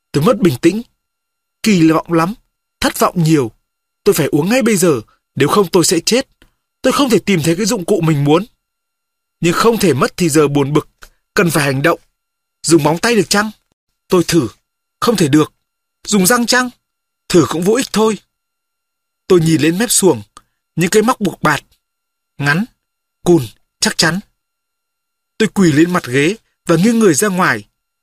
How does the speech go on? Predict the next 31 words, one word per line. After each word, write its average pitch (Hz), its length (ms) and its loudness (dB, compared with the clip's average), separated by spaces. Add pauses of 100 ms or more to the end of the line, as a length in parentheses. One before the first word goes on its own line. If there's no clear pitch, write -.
(240)
giữ 175 220 0
cái 220 120 0
hộp 202 180 0
bằng 139 140 -6
cả 127 120 -4
hai 208 220 -4
tay. 208 280 -4 (880)
Tôi 170 160 2
thúc 226 140 -6
mạnh 214 180 -2
nó 165 180 0
lên 202 240 0
vào 160 120 -2
một 139 160 -4
cái 147 120 -2
móc. 214 200 -2 (1500)
Một 147 200 0
vết 202 100 2
lõm 196 160 0
kha 196 160 -4
khá. 170 340 -2 (920)
Tôi 170 220 0
thúc - 160 -4 (100)
một 151 180 -4
cái 131 140 0
nữa, 185 260 0 (560)
thêm 254 180 0
một 180 140 4
vết 240 160 2
lõm 202 240 0
nữa. 226 200 0